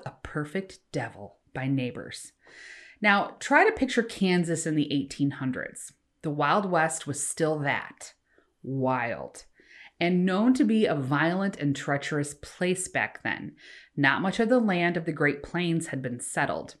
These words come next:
Travelers heading west made their way through Kansas frequently, and when rumors of missing men started circulating through town, it didn't really raise any eyebrows. This was a common occurrence out there.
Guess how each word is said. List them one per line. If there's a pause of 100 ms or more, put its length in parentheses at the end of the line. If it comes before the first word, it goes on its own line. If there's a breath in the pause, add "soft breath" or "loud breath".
(520)
Travelers
heading
west
made
their
way
through
Kansas
frequently, (320 loud breath)
and
when
rumors
of
missing
men
started
circulating
through
town, (420 loud breath)
it
didn't
really
raise
any
eyebrows.
This
was
a
common
occurrence
out
there.